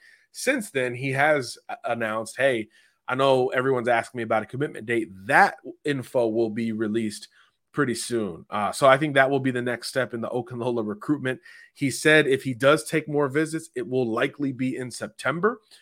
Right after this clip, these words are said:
So if he does hit the road, I, I think it will be here over the, the first few weeks of the college football season. I think he took three officials in the summer. So he does have some allotment for some, uh, school-funded trips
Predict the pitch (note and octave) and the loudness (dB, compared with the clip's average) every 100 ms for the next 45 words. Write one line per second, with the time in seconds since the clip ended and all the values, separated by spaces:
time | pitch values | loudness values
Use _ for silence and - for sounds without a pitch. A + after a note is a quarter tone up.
0 | _ - D3 C3+ C#3 C3 D3+ D3 D#3 - | _ 0 2 2 2 2 2 0 -6 -4
1 | B2 B2 C3+ D#3 E3 _ _ - A2 A#2+ | 0 2 4 2 -2 _ _ -6 -2 -2
2 | B2+ B2 A#2+ A#2 A2+ A#2+ A2+ C3 C3 B2 | -4 -4 -2 -2 -2 -4 -4 -2 -2 0
3 | A#2+ A2+ A2+ A#2+ A2+ C3+ C3 - C3+ B2 | -2 -2 -6 -6 -4 -4 -4 -4 -4 -2
4 | B2+ - G#2+ A2+ - A#2 A2+ - B2 A2 | -4 -4 -6 -6 -4 -4 -4 -8 -10 -6
5 | G2+ - C#3 D#3 B2+ G#2 A#2 - G#2+ - | -8 -6 -6 -6 -6 -8 -12 -12 -14 -12
6 | - _ _ B2 C3 D3+ E3 E3 B2+ - | -14 _ _ -2 2 2 0 -2 -6 -4
7 | D3 - D3 C#3+ C#3 - _ - _ _ | -6 -4 -4 -4 -8 -18 _ -20 _ _
8 | - A#2+ G#2+ - D3+ E3 G#3 G3+ C3 A#2+ | -6 -4 -4 -2 2 2 2 -4 -2 0
9 | C3 C3 B2+ B2 - A2 G2+ A#2 - G#2+ | 0 0 0 -2 -2 -4 0 0 0 -6
10 | G#2 - - _ - B2+ A#2 - A#2+ G#2+ | -8 -10 -20 _ -4 2 2 2 0 0
11 | G#2+ G2+ G2 - D3+ C#3 A#2 B2+ B2+ A2+ | -2 -4 -4 -4 2 2 2 -4 -4 -6
12 | G#2 - C3 A#2 - | -6 -2 0 0 -8